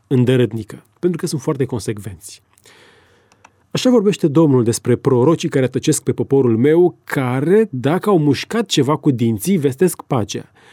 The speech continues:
iar dacă nu li se pune nimic în gură, vestesc războiul. După cum vedeți, este un text foarte caustic. În, uh,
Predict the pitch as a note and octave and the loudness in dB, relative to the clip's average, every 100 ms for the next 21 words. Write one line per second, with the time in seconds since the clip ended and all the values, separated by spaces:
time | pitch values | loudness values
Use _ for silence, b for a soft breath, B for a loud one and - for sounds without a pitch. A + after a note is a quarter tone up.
0 | b - B2 A2+ G#2+ A#2+ E3 C#3+ A2 C#3+ | b -2 0 0 0 0 2 0 2 2
1 | C3 D3 B2 A2 B2 D3 B2+ - b A#2 | 4 2 0 0 2 0 0 -8 b -6
2 | G#2+ - - G#2 - - _ G#2 F#2 F2+ | -4 -4 -4 -4 -6 -18 _ -8 -8 -6
3 | G2+ F2 E2 - _ B B B B B | -6 -6 -12 -20 _ B B B B B
4 | - A#2+ B2 G#2+ A#2+ A#2 F#2+ A#2 G#2+ G2 | -6 -2 0 0 0 -2 -6 -4 -4 -4
5 | A#2+ - - - - - F#3 D3 A#2+ B2+ | -6 -8 -12 -20 -20 -8 -6 -4 -6 -10
6 | - B2+ G#2+ G2 - - - - B B | -6 -4 -2 -4 -10 -16 -20 -20 B B
7 | B B B B - C#3+ C#3+ C3+ C3+ C3 | B B B B -2 2 2 2 2 2